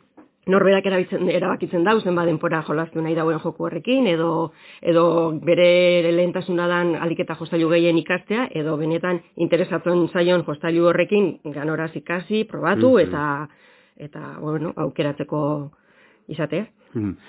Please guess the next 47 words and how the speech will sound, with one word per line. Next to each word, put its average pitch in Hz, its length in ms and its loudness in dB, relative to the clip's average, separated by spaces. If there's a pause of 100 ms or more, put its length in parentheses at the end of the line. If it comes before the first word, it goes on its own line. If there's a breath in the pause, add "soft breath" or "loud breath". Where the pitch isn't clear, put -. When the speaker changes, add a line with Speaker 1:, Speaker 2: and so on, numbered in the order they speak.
(280 loud breath)
Speaker 2:
Hau 123 160 6
izan 147 220 6
da 147 60 8
aukera 113 340 6
bat, 107 100 -4
hau 104 80 -2
da, 90 260 0 (200)
eh, 92 240 -8
erosi 113 260 -2
aurretik, 117 600 2
ba, 92 280 -8
probatzea 98 400 0
eta 98 200 0
ezagutzea, 90 580 0
ez? 156 60 -6 (260)
Eh, 80 360 -10 (120)
ba, - 180 -16
ahalik 104 160 -10
eta 113 240 0
honetarako 95 460 2
jolas 95 220 -6
molas 92 260 0
izeneko 92 280 -4
egitasmo 95 360 0
baliagarri 92 420 2
da. 92 140 0 (320 loud breath)
Baina 101 160 2
erosteaz 151 440 6
gain, 143 280 4 (580 loud breath)
eh, 90 560 -6
azkenengo 107 460 0
urtetan 107 440 2
hemen, 104 280 0
eh, 101 340 -4 (220)
Arrasaten, 101 600 0
eta - 120 -6
beste - 180 -10
hainbat 104 180 0
herritan 101 420 2
be 101 80 2
bai, 104 320 4
eh, 92 180 -6
garatu 98 340 -2
da, 104 440 4
eh, 80 260 -14
truke 107 220 -6
merkatuak, 101 580 -2